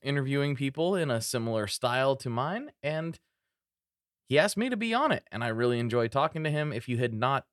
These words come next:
checked out his episode, which aired, I think, like, three-ish months ago, maybe a little less, just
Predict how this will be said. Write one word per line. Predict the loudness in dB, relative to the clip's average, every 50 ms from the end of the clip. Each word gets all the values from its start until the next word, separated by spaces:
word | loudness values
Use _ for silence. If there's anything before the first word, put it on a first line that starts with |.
| _
checked | -6 -4 -2 -2 -2 0 2
out | 2 2 2 0
his | -4 -4 -2 2 2 2 2 2
episode, | 0 -2 -2 -4 -2 0 2 2 2 2 0
which | -4 -4 -4 -6 -4
aired, | -2 -2 -2 -2 -2 -4 -8
I | -12 -12
think, | -8 -6 -4 -4 -4 -4 -6
like, | -6 -6 -6 -6 _
three-ish | -8 -6 -4 -2 0 0 0 0 0 -2 -4 -6 -6
months | -6 -6 -6 -4 -6
ago, | -6 -4 -2 -2 -2 0
maybe | -2 -2 -4 -2 -4 -4
a | -4 -4
little | -2 -2 -2 0 0 2
less, | 2 2 2 0 -4 -8
just | -10 -10 -10 -10 -10 -12